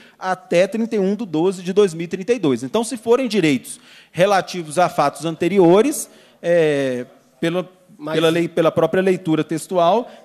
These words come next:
Speaker 1: entendemos que não estão contemplados em rela-, em, a exemplo da lavra igualitária, que o, o, o Ricardo pode falar melhor, né, tá sendo, a questão que tá sendo debatida no âmbito da codemig, que tá sendo discutida.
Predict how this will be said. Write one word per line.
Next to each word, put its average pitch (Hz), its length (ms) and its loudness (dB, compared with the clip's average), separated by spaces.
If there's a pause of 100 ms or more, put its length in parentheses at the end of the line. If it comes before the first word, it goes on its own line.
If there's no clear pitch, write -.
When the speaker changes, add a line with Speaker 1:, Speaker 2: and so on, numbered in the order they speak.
Speaker 1:
entendemos 190 600 -2
que 233 120 -6
não 208 200 0
estão 190 360 -2
contemplados 185 1040 -2
em 185 180 -10
rela-, 196 300 -2
em, 175 120 -14 (560)
a 170 140 2
exemplo 175 580 -2 (280)
da 160 140 4
lavra 147 340 2
igualitária, 185 800 0
que 240 160 -16
o, 135 520 -16 (340)
o, 139 60 -12
o - 20 -8
Ricardo 135 380 -2
pode 143 220 0
falar 139 240 0
melhor, 165 560 0
né, 180 180 -4
tá 175 300 -8
sendo, 170 420 -8
a 143 80 -10
questão 160 320 -4
que 160 120 -8
tá 185 80 -2
sendo 170 220 -8
debatida 170 520 -2
no 202 140 -4
âmbito 160 260 -4
da 170 140 -2
codemig, 165 420 -4
que 165 60 -12
tá 185 100 -8
sendo 180 240 -8
discutida. 120 640 -12